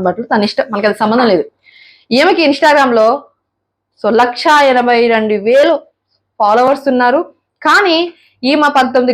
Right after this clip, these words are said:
గంటల ముందు ఒక వీడియో పెట్టింది ప్రమోషన్ అంటే డబ్బులంట. ఈయన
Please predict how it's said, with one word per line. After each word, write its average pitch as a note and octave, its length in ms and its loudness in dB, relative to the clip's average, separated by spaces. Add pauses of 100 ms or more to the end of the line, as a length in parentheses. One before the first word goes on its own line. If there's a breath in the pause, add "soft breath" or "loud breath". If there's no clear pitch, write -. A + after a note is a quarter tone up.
గంటల C4 260 0 (100)
ముందు C4 260 0 (600)
ఒక A3 100 -4 (100)
వీడియో A#3 300 4
పెట్టింది A#3+ 280 -2 (160)
ప్రమోషన్ G#3 540 -4
అంటే C#4 200 -2 (480 loud breath)
డబ్బులంట. A#3 440 2 (380 soft breath)
ఈయన D4 140 0